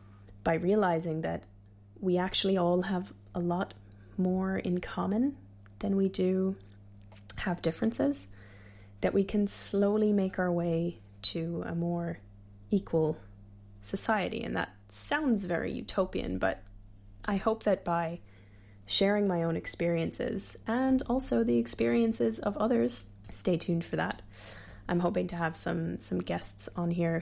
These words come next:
who have done some pretty cool things, been to some pretty cool places, and have met some amazing people.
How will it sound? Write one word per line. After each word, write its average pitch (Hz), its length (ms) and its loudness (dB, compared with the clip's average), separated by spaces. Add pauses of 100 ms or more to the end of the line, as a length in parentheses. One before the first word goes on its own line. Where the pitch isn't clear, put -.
who 170 220 2 (760)
have 165 500 -4 (580)
done 254 400 2
some 247 220 0
pretty 277 180 0
cool 247 180 4
things, 233 600 -2 (580)
been 208 240 2
to 190 340 2
some 185 220 -2
pretty 175 200 -4
cool 175 180 -2
places, 220 680 0 (120)
and 170 400 0
have - 200 -6
met 175 300 0
some 170 300 0
amazing 170 400 2
people. - 360 -2